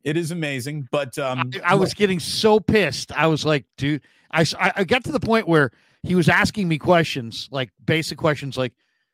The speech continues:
Speaker 2: "You know, you know Damon's w-, Damon and Damon's wife, don't you, Larry?" And I'd be like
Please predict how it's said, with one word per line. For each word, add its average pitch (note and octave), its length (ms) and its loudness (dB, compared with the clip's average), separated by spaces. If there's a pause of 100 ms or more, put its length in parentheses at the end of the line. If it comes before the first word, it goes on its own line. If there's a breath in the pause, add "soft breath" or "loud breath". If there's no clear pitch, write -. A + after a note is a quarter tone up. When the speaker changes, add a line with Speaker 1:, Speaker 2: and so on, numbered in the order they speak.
(260)
Speaker 2:
"You A4+ 180 -12 (120)
know, G3+ 200 0
you F#3+ 300 -8 (100)
know C4 60 6
Damon's D#3 480 2
w-, D#3 280 -2
Damon E3 440 2
and C#3+ 140 0
Damon's C#3+ 400 2
wife, D3 400 2
don't A3 280 2
you, F4 140 -2
Larry?" A4 280 0 (580)
And C#3 100 -4
I'd D3+ 80 -2
be D#3 100 4
like C#3+ 200 0